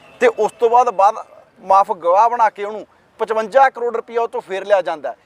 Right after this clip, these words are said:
ਜਿਹੜੇ ਬੰਦੇ ਤੋਂ ਬੀਜੇਪੀ ਕਰੋੜਾਂ ਰੁਪਇਆ ਲੈ ਰਹੀ ਹੈ, ਜਿਹੜੇ ਬੰਦੇ ਨੂੰ ਕੇਸ ਚੋਂ ਕੱਢ ਰਹੀ ਹੈ, ਤੁਸੀਂ ਦੇਖੋ ਵੀ ਉਹ ਬੰਦੇ ਦੀ ਗਵਾਹੀ ਤੇ ਇੱਕ ਚੁਣਿਆ ਹੋਇਆ ਮੁੱਖ ਮੰਤਰੀ ਲਗਾਤਾਰ ਤੀਜੀ ਵਾਰ ਦਾ,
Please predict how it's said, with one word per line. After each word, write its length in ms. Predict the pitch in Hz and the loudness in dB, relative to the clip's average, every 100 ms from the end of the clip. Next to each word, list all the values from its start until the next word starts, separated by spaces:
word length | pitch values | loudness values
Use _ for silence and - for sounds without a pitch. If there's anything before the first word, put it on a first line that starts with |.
| _ _ | _ _
ਜਿਹੜੇ 360 | 139 226 269 302 | -4 2 4 2
ਬੰਦੇ 380 | 185 196 180 233 | 0 -6 -2 -4
ਤੋਂ 220 | 240 240 | -2 -6
ਬੀਜੇਪੀ 500 | 170 180 202 208 240 | -6 -8 -8 -8 -14
ਕਰੋੜਾਂ 340 | - 202 208 | -12 -2 0
ਰੁਪਇਆ 320 | 220 214 226 214 | 0 -4 -2 0
ਲੈ 220 | 175 170 | 0 -2
ਰਹੀ 200 | 240 240 | -4 -2
ਹੈ, 120 | 151 - _ 131 | -4 -6 _ _
ਜਿਹੜੇ 220 | 196 254 | 0 0
ਬੰਦੇ 280 | 254 220 220 | 0 -4 -10
ਨੂੰ 120 | 240 - | -12 -8
ਕੇਸ 200 | 220 214 | -6 -6
ਚੋਂ 140 | 254 | -8
ਕੱਢ 240 | 233 208 208 | -4 -4 -2
ਰਹੀ 100 | 277 | -6
ਹੈ, 60 | 247 | -6
ਤੁਸੀਂ 200 | 233 233 | -12 -12
ਦੇਖੋ 240 | 240 262 | -8 -8
ਵੀ 100 | 285 _ | -8 _
ਉਹ 160 | 277 320 | -4 -2
ਬੰਦੇ 220 | 302 262 | -2 -4
ਦੀ 120 | 254 | -6
ਗਵਾਹੀ 320 | 233 233 220 226 | -6 -6 -6 -8
ਤੇ 200 | 208 151 _ _ _ _ _ - | -14 -16 _ _ _ _ _ -2
ਇੱਕ 220 | 247 269 | 0 -2
ਚੁਣਿਆ 420 | - 240 254 285 | -2 -2 2 4
ਹੋਇਆ 240 | 247 247 233 | 4 4 2
ਮੁੱਖ 240 | 214 214 | -2 -10
ਮੰਤਰੀ 320 | 208 214 214 214 | -10 -12 -12 -6
ਲਗਾਤਾਰ 420 | 202 202 190 196 | -4 -4 -6 -8
ਤੀਜੀ 320 | 190 147 180 | -10 -20 -8
ਵਾਰ 240 | 170 156 | -2 -2
ਦਾ, 180 | 147 202 | 0 -2